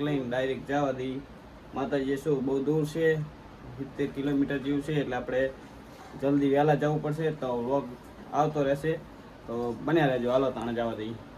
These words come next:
બજાણાના ફાટકે પહોંચી ગયા ને ફાટક બંધ છે. જો આગળ બધા સાધન ઊભા છે, પણ આપણે આગળ બાઇકની પાછળ રાખ્યું છે અને આ રેલગાડી હવે આવે ને પછી જાય, પછી ફાટક ખુલશે. તો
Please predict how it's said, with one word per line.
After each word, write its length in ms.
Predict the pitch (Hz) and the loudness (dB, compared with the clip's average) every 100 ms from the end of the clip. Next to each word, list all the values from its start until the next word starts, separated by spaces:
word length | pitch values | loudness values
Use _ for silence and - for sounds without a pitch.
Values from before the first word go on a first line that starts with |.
| - - 135 139 | -18 -10 -2 0
બજાણાના 480 | 151 180 185 185 - | 4 4 4 4 2
ફાટકે 340 | 160 160 175 180 | 2 0 0 0
પહોંચી 300 | 175 175 170 170 | 0 0 -2 -2
ગયા 140 | 143 | -4
ને 100 | - | -2
ફાટક 320 | 127 143 139 127 | 0 2 2 2
બંધ 180 | 120 113 | 2 0
છે. 80 | 101 | -4
જો 80 | 113 - - - - - - - - - - | -6 -6 -10 -10 -8 -6 -8 -8 -8 0 4
આગળ 220 | 135 139 120 | 6 6 4
બધા 180 | 127 - | 2 4
સાધન 320 | 113 110 131 | 4 4 4
ઊભા 220 | 127 151 143 | 8 10 10
છે, 60 | 123 | 8
પણ 140 | 123 | 6
આપણે 180 | 120 127 | 6 8
આગળ 260 | 123 127 131 123 | 8 8 8 8
બાઇકની 320 | 127 143 143 120 | 8 6 8 8
પાછળ 300 | 123 135 131 | 6 6 6
રાખ્યું 280 | 139 143 147 | 6 6 6
છે 80 | 160 - - - - - 135 | 4 2 -4 -2 -2 -2 -2
અને 120 | 123 120 | -2 -4
આ 100 | 120 | -4
રેલગાડી 500 | 139 139 139 131 123 | -4 -2 -2 -2 -2
હવે 180 | 113 127 131 | -2 0 2
આવે 180 | 139 151 156 143 | 4 4 2 0
ને 60 | 135 | -2
પછી 260 | 143 139 127 | -2 -2 0
જાય, 160 | 143 135 | 0 0
પછી 280 | 131 120 131 | 0 -2 -2
ફાટક 320 | 131 151 139 | -2 0 0
ખુલશે. 340 | 143 139 160 160 - - - - - - - - - | -2 0 0 0 -2 -2 -2 -4 -4 -4 -4 -4 -4
તો 100 | - | -2